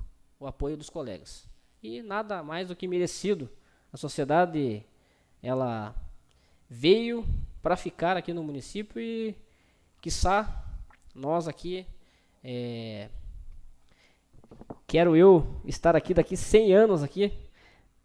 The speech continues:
pra propor o segundo centenário, ou até mesmo meu filho ou neto. Então, vou dar início aqui a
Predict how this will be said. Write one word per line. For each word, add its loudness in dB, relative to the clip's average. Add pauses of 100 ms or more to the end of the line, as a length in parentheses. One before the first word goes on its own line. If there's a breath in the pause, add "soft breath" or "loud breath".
(120)
pra -4
propor 4
o 4
segundo 2
centenário, -2
ou -2
até 2
mesmo -2
meu -4
filho -8
ou -6
neto. -4 (1300 soft breath)
Então, -2 (680 soft breath)
vou -12
dar -4
início -4
aqui -8
a -6